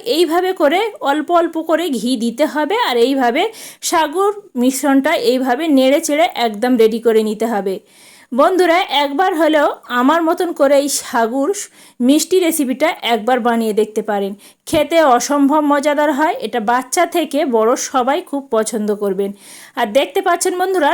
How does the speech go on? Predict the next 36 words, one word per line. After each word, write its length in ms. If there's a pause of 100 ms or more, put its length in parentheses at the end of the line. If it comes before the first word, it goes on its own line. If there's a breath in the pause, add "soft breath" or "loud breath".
(120)
নাড়তে 340
নাড়তে 240 (140)
কড়ার 320
গা 100 (140)
থেকে 260
কিন্তু 220 (220)
একদম 240 (180)
আলাদা 340
হয়ে 220
যাচ্ছে। 360 (580 loud breath)
একটু 180 (140)
ধৈর্য 280 (120)
ধরে 160 (120)
করলে 280
বন্ধুরা, 420 (240)
এই 60 (100)
মিষ্টিটার 500
স্বাদ 260 (120)
একদম 220 (100)
দ্বিগুণ 360
বেড়ে 260
যাবে। 200 (600 loud breath)
আপনারা 300 (120)
খেয়ে 300
বুঝতে 360
পারবেন 380
না 80 (280)
যে 100 (140)
এখানে 320 (180)
এটা 140 (120)
সাগু 260 (300)
পাউডার 360
দিয়ে 140 (140)
তৈরি 280
করা 260
হয়েছে। 340